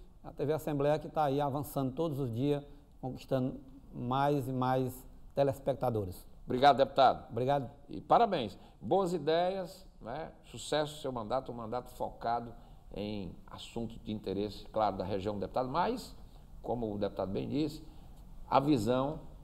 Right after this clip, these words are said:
Speaker 2: de deputado estadual, porque todos os quarenta e seis são deputados estaduais que têm que pensar o Ceará como um todo, embora, claro, você não deixa de ter aquela visão mais focada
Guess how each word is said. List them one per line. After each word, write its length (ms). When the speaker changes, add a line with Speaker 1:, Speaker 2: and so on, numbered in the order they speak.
Speaker 2:
de 240
deputado 360
estadual, 480
porque 180
todos 240
os 60
quarenta 320
e 20
seis 200
são 100
deputados 340
estaduais 300
que 60
têm 100
que 60
pensar 260
o 60
Ceará 320
como 220
um 20
todo, 240
embora, 380
claro, 440
você 160
não 160
deixa 280
de 180
ter 340
aquela 300
visão 320
mais 180
focada 560